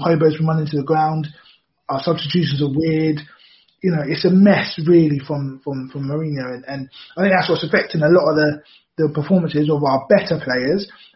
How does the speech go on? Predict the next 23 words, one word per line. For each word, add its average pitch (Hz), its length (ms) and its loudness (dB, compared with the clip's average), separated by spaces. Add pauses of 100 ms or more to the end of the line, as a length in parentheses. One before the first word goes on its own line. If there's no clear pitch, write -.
(140)
bringing 185 220 4
them 160 180 0
back 156 300 -2
to 156 80 -4
the 135 100 -2
pack, 139 380 -4
and 131 180 -6
then 143 320 -6 (100)
we've 139 240 -4
got 139 200 -2
obviously 123 340 -8
issues 131 320 -6
in 113 160 -8
defence, 120 400 -8 (460)
um, 113 420 -6
every 131 240 0
single 127 260 -4
game. 113 360 -4 (260)
Every 143 240 2
single 131 240 -4
game 123 280 -6
there's 117 140 -6
issues. 117 380 -10